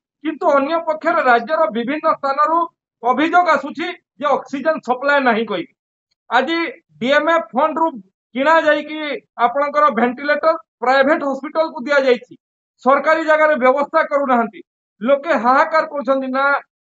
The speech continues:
ଟେଷ୍ଟିଂ ହଉଛି ଠିକ ମାତ୍ରାରେ, ନା ଟ୍ରେସିଂ ହଉଛି, ନା ଟ୍ରିଟମେଣ୍ଟ ହଉଛି। ଟ୍ରେସିଂ କଥା ତ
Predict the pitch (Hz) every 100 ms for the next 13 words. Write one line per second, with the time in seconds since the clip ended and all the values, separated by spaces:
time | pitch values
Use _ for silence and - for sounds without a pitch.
0 | - 233 226 311 302 285 294 285 320 311
1 | _ _ _ - 262 262 294 294 302 311
2 | 320 320 _ _ _ 202 285 277 - -
3 | 247 247 277 320 294 311 330 339 - 190
4 | 285 214 254 262 254 294 262 254 247 -
5 | 247 240 302 302 269 262 571